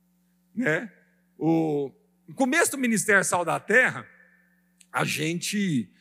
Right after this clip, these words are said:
tinha, tem até hoje uma parceria com a Igreja de Manaus, Presbiteriana de Manaus, e eles estavam começando um projeto de evangelização e, e assistência social às populações ribeirinhas,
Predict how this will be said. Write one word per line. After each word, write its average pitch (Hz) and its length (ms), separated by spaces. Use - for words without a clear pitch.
tinha, 160 340
tem 202 240
até 147 260
hoje 147 320
uma 135 140
parceria 156 460
com - 80
a 151 40
Igreja 143 240
de 135 100
Manaus, 135 520
Presbiteriana 135 480
de 120 80
Manaus, 131 560
e 151 160
eles 170 180
estavam 190 260
começando 208 500
um 214 80
projeto 180 680
de 131 120
evangelização 165 1040
e, 131 300
e 139 140
assistência 147 540
social 165 460
às 131 100
populações 160 640
ribeirinhas, 151 840